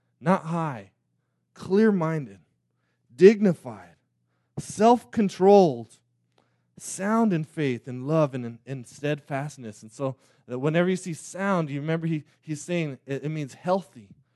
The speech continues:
right? He's got a healthy, growing faith. He, he's steadfast. It means he's reliable, that he loves people. This is what a, he's describing an older man as, right?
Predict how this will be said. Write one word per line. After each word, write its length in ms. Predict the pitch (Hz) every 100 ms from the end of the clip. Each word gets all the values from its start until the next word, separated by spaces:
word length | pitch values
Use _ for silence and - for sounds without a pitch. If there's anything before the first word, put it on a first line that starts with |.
| _ -
right? 140 | 139
He's 140 | 156
got 120 | 165 156
a 60 |
healthy, 460 | 151 190 196 - 127
growing 400 | 139 196 214 196
faith. 500 | - 190 190 151 107 _ _ _ _ _
He, 180 | 160 143 - _
he's 220 | 175 160
steadfast. 840 | - 196 208 165 190 196 190 - 135 147
It 80 |
means 200 | 165 175
he's 180 | 175 160
reliable, 680 | 143 151 160 185 196 151 131
that 140 | 127
he 120 | 147
loves 480 | 160 175 208 185 -
people. 440 | - 170 135 110 113
This 180 | 147
is 60 | 180
what 160 | 175 170
a, 100 | 147 _ _
he's 160 | 165 151
describing 640 | 143 143 - 185 190 180
an 60 | 151
older 300 | 165 175 160
man 320 | 165 170 165
as, 360 | 110 - - _ _ _ _ _ _ _ _ _ _ _ _ _ _
right? 320 | 107 123 135